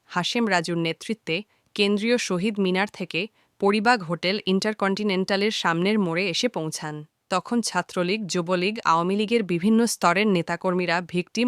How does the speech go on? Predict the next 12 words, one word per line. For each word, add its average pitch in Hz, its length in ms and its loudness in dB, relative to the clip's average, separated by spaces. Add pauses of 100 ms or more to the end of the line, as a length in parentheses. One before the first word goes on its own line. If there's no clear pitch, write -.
ও 196 100 2
তার 214 200 2
সঙ্গীদের 185 520 0
গতিপথ 180 460 -2 (100)
রোধ 170 200 -2
করে। 143 260 -6 (280)
আসামিরা 269 540 6
ছাত্র - 440 -2
জনতাকে 190 500 -2
হত্যার 190 400 -2
উদ্দেশ্যে 175 460 0
গুলিবর্ষণ, 175 680 -2